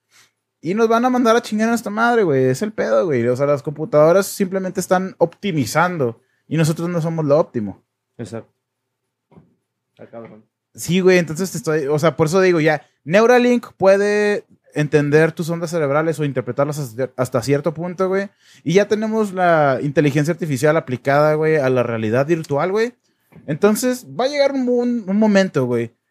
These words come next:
Speaker 1: Yo, yo firmemente pienso, güey, que un día vas a estar jugando a tu pinche Kinect, güey, o vas a estar jugando a tu V R, güey, vas a traer tus lentes, güey,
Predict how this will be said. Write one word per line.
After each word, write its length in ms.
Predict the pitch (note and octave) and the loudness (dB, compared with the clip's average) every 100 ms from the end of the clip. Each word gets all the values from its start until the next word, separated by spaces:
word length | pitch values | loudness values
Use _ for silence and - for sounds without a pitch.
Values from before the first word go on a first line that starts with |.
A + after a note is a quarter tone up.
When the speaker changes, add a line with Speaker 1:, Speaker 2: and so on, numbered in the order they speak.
| _ | _
Speaker 1:
Yo, 240 | B2+ G#3 E3+ | 0 0 4
yo 200 | F3+ G3+ - - | 2 2 -4 -4
firmemente 500 | A3 A3+ A#3 A3 A3+ | 2 2 4 2 0
pienso, 440 | G3+ F#3+ G3 F#3+ F3+ | 0 2 2 2 2
güey, 180 | F3 | 2
que 80 | D#3 | 2
un 80 | D#3 | 0
día 140 | F3 F3 | 2 2
vas 140 | E3 | 0
a 40 | E3+ | -4
estar 180 | F#3 | -4
jugando 260 | F#3 F3+ F3+ | 2 2 2
a 60 | E3+ | -2
tu 100 | C3+ | -4
pinche 280 | C#3+ C#3 E3 | -4 -4 -4
Kinect, 360 | C3+ C3+ D3 | -4 -2 -4
güey, 160 | B2+ A#2+ | -2 0
o 60 | |
vas 120 | B2 C3 | -2 -4
a 20 | |
estar 160 | D3+ | -8
jugando 240 | C#3+ D#3 D#3 | -6 -6 -4
a 40 | |
tu 100 | C#3 | -4
V 120 | A#2+ C#3 | 0 2
R, 140 | D3 | 2
güey, 160 | C#3+ B2+ | 2 -2
vas 120 | B2 | -4
a 20 | |
traer 160 | C3 A#2+ | -10 -6
tus 120 | D3+ | -2
lentes, 360 | D3 D3+ D#3 | 0 0 -2
güey, 240 | D3+ D#3+ | 0 -2